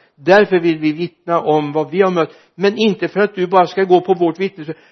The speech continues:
utan för att du själv ska få en egen grundad upplevelse i Jesus Kristus.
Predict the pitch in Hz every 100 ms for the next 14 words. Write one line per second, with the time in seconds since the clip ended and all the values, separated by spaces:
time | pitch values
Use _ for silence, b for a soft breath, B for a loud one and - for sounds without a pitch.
0 | b 190 185 185 180 185 185 190 165 156
1 | 220 233 226 190 - 226 226 202 - 196
2 | 190 190 196 196 170 170 165 156 185 180
3 | 151 151 165 160 147 135 123 120 147 B
4 | B 139 131 117 139 - 120 -